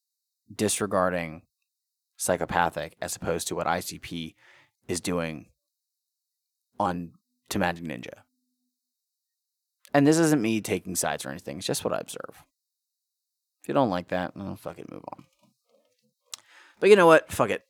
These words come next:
Let's, let's actually move on to the reason why anybody's fucking listening today, and it's because you wanna hear my opinion.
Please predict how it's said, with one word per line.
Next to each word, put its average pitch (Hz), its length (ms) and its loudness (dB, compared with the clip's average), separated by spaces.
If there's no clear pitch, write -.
Let's, 208 300 0
let's - 360 0
actually 160 380 4
move 117 220 0
on 104 280 -2
to 98 460 -8
the 110 280 0
reason 113 360 0
why 101 200 0
anybody's 90 540 -4
fucking 85 240 -8
listening 87 320 -6
today, 80 280 -2
and 98 80 -2
it's 113 120 -6
because 143 280 2
you 143 60 2
wanna 165 180 6
hear 147 180 0
my 151 200 4
opinion. 151 580 -2